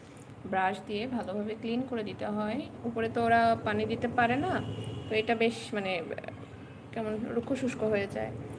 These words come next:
তো এখানে ভালোভাবে ব্রাশ করে সামান্য সরিষার তেল হোক বা হচ্ছে নারকেল তেল হোক, যেটা আর কি organic, সেটা উপরে সামান্য দিয়ে তারপর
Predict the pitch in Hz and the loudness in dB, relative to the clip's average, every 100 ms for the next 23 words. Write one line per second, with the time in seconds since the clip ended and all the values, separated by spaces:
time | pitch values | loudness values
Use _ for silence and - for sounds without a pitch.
0 | - - - - 233 226 226 214 247 240 | -8 -8 -10 -2 2 4 4 2 2 0
1 | 240 233 233 247 233 233 220 226 - 269 | 0 0 0 0 0 0 0 0 -4 -6
2 | 359 359 247 - - - - - - - | -4 -4 -4 -8 -10 -10 -12 -14 -12 -12
3 | - - - - - 240 254 311 349 294 | -12 -14 -14 -12 0 2 4 2 2 4
4 | 262 240 - - - - - - 226 220 | 6 4 2 -6 -14 -12 -8 -2 -2 0
5 | 247 - 226 220 214 214 214 208 202 202 | 0 2 2 2 4 2 4 4 4 4
6 | 196 - 214 202 196 190 196 208 208 202 | 0 -4 -2 0 0 -2 0 0 2 2
7 | 196 208 196 190 190 190 185 - - 190 | 0 0 0 -2 0 0 -2 -4 -4 -2
8 | 185 180 208 - - - - - - - | -2 -4 -6 -10 -14 -16 -16 -14 -14 -14
9 | - - - - - 214 220 339 427 254 | -14 -14 -12 -10 -4 0 2 2 0 2
10 | 208 208 220 202 202 202 208 285 440 - | 4 4 2 2 2 2 2 2 0 -4
11 | - - - - - | -14 -14 -4 -4 -2